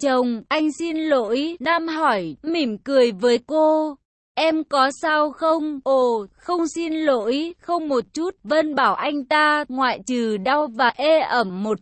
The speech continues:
chút, em cảm thấy thật tuyệt vời." "Tuyệt vời hơn tất cả những điều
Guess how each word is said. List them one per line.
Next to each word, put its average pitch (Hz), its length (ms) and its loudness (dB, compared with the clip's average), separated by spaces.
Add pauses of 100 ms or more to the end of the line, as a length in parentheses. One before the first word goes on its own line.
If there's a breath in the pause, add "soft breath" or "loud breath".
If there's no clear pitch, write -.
chút, 339 200 -2 (100)
em 330 240 0
cảm 240 300 0
thấy 247 280 -2
thật 330 160 0 (120)
tuyệt 269 200 0 (120)
vời." 240 500 0 (400)
"Tuyệt 285 240 -2
vời 240 340 2
hơn 302 320 -2
tất 370 300 -4
cả 226 280 2
những 202 360 -6
điều 240 240 2